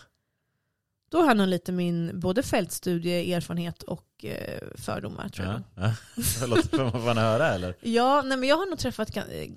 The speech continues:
Speaker 1: ganska många. Men några, eh, fotbollskillar, skulle jag säga.
Speaker 2: Ja.
Speaker 1: Och min uppfattning och fördom, eller vad man ska kalla det för, om fotbollskillar är att många är väldigt,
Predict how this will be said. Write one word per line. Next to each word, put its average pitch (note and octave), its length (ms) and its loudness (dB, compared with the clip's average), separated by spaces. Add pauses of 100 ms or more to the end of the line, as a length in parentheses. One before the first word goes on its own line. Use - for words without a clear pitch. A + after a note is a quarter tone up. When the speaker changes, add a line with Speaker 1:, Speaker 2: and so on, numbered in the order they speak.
Speaker 1:
ganska - 280 -12
många. E3 380 -6
Men B3 160 2
några, G#3+ 440 4
eh, - 360 -10
fotbollskillar, - 800 -6
skulle - 200 -10
jag - 80 -8
säga. - 260 -6 (280)
Speaker 2:
Ja. F#2 220 -4
Speaker 1:
Och A3+ 180 2
min B3 380 0
uppfattning A3+ 680 -2
och - 260 -6
fördom, F#3 400 -2
eller F#3 60 -2
vad F3+ 80 -2
man F3+ 60 -6
ska F3 100 -10
kalla F3+ 180 -6
det F3+ 100 -6
för, G3 100 -4
om F3+ 100 0
fotbollskillar B3 580 -4
är G3 40 4
att F#3 120 -2
många G#3+ 320 2
är C#4 60 4
väldigt, G#3 380 0